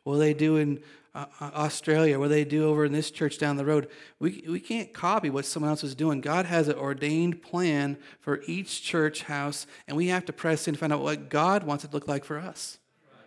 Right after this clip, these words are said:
Amen. Uh, copycatting isn't gonna get the job done. Copycatting is not gonna break demons off people's lives. Okay? It just isn't gonna happen. So we're also believing God for wisdom. And, uh, we're also, oh, sorry, we're, we're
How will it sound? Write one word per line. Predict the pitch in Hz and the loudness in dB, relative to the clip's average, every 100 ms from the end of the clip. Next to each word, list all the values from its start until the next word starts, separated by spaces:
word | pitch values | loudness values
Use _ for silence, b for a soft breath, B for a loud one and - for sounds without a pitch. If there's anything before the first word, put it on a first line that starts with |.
| _ 139 | _ -6
Amen. | 143 151 185 180 | 0 0 0 -2
Uh, | - - | -6 -10
copycatting | - 165 202 180 - 165 156 | -6 -2 0 0 0 2 4
isn't | 160 156 | 2 2
gonna | 160 156 | 0 0
get | 156 | -2
the | 143 | -2
job | 156 151 160 | 0 2 0
done. | 147 127 B B B | -2 -10 B B B
Copycatting | - 165 202 196 180 165 151 | 0 2 2 0 2 2 0
is | 135 | -2
not | 156 151 | -2 -2
gonna | 147 | -4
break | 131 151 151 135 | 0 0 0 -2
demons | 156 160 147 139 | 0 2 0 -2
off | 139 | -6
people's | - 143 131 | -6 -8 -10
lives. | 127 127 120 - - _ _ _ _ _ _ | -12 -14 -14 -16 -18 _ _ _ _ _ _
Okay? | 131 147 139 147 b b b | -8 -4 -4 -6 b b b
It | 143 | -2
just | 151 147 | 0 2
isn't | 143 | 0
gonna | 147 143 | 0 2
happen. | 151 151 131 | 0 -2 -4
So | - 143 131 B B B B | -2 -2 -2 B B B B
we're | 147 | 6
also | 165 170 170 | 6 6 2
believing | 151 165 165 | 6 6 6
God | 160 160 165 | 6 6 4
for | - 147 143 - | 4 4 4 2
wisdom. | 147 151 175 170 180 202 - - _ _ _ - - - - | 2 4 4 4 2 2 -2 -14 _ _ _ -20 -20 -20 -2
And, | 151 147 | 2 4
uh, | 143 139 139 | 4 2 4
we're | 160 | 6
also, | 165 160 | 6 4
oh, | 151 | -4
sorry, | - 147 143 | 0 0 2
we're, | 151 | 0
we're | 143 | 0